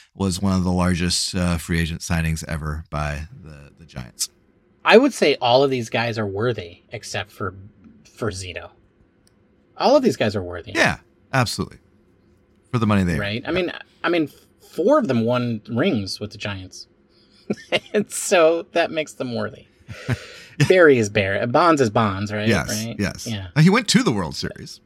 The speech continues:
Speaker 1: So, you know, there was that. But, uh,
Speaker 2: Yeah, that's true. He did. He did. And, you know, in the twenty twenty-two, sorry, the two thousand two season, postseason, he was unbelievable. Um, you know, and we've talked about Zito. I don't know that Zito deserves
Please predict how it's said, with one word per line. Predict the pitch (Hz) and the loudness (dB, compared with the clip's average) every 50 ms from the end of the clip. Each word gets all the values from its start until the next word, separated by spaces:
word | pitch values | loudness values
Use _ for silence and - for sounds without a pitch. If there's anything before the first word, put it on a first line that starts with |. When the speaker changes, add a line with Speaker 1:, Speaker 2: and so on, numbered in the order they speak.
| _ _ | _ _
Speaker 1:
So, | - - 107 98 95 92 98 | -2 0 2 2 4 4 4
you | 160 - | 4 4
know, | 98 87 | 4 4
there | 95 101 | 2 2
was | 92 95 101 101 | 0 0 -2 -2
that. | 80 57 - - - - | -4 -6 -8 -10 -18 -20
But, | - - _ _ | -20 -20 _ _
uh, | - - | -12 -2
Speaker 2:
Yeah, | - 233 285 285 | 2 4 6 6
that's | 262 254 233 - | 6 4 2 2
true. | - - 294 170 104 - | 6 6 6 6 6 4
He | - 190 | 2 0
did. | 202 - 208 - - - _ | 4 4 4 4 2 -2 _
He | - 139 | -6 -4
did. | 147 175 165 123 107 - - | 0 2 2 2 0 -2 -2
And, | 151 151 143 143 139 - - - - - - - - - _ _ _ _ _ | -2 0 0 0 -2 -4 -6 -12 -20 -20 -20 -20 -20 -20 _ _ _ _ _
you | - 180 156 | -2 0 2
know, | 135 123 | 2 2
in | 131 127 | 2 2
the | 131 123 | 0 0
twenty | - - 170 156 143 139 127 113 | 0 0 0 2 2 2 0 -2
twenty-two, | - - 143 127 117 - - 135 127 113 110 113 107 | -4 -4 -2 -2 -2 -4 -4 -4 -4 -2 -2 -4 -2
sorry, | - 135 135 117 | -2 0 0 0
the | 107 113 | 0 -2
two | - - - | -2 -2 0
thousand | 143 127 117 101 104 101 | 0 0 0 -2 -4 -6
two | - - 113 104 98 98 95 92 | -6 -8 -8 -8 -8 -10 -12 -12
season, | - - 123 104 92 98 98 98 95 95 92 - - | -10 -10 -10 -10 -10 -10 -12 -14 -14 -14 -14 -14 -10
postseason, | - 127 113 - - 107 95 92 95 92 90 | -8 -8 -6 -6 -8 -10 -10 -12 -12 -14 -16
he | - - 104 101 | -14 -14 -14 -14
was | 92 92 92 90 - - - - - _ _ _ _ _ _ _ - | -14 -14 -12 -8 -8 -8 -8 -8 -12 _ _ _ _ _ _ _ -8
unbelievable. | 123 110 98 98 98 101 95 - - - - - _ _ _ _ _ _ _ _ _ - | -8 -6 -6 -6 -6 -8 -10 -10 -14 -20 -20 -20 _ _ _ _ _ _ _ _ _ -12
Um, | 107 104 101 95 95 92 92 92 90 - _ _ _ _ _ _ _ _ _ _ _ _ _ | -10 -8 -8 -8 -10 -12 -12 -16 -18 -20 _ _ _ _ _ _ _ _ _ _ _ _ _
you | - 311 | 2 4
know, | 277 | 4
and | 226 214 220 240 | 6 6 6 4
we've | 254 214 | 4 4
talked | - 254 240 214 | 4 4 4 6
about | 214 170 127 | 6 6 6
Zito. | 104 104 101 95 92 87 - _ _ _ _ _ _ _ _ _ - | 4 0 -4 -4 -4 -6 -8 _ _ _ _ _ _ _ _ _ -6
I | - 147 180 | 0 2 4
don't | 208 214 | 4 4
know | 196 185 | 4 4
that | 170 160 135 | 4 2 2
Zito | 117 120 127 127 131 127 113 | 0 -2 -2 0 0 0 0
deserves | 104 117 110 101 104 107 110 117 113 110 107 107 107 104 101 101 101 - - - - - - - | -2 -4 -4 -4 -4 -2 -2 0 0 0 -2 -2 -4 -6 -8 -10 -14 -12 -8 -8 -8 -8 -8 -12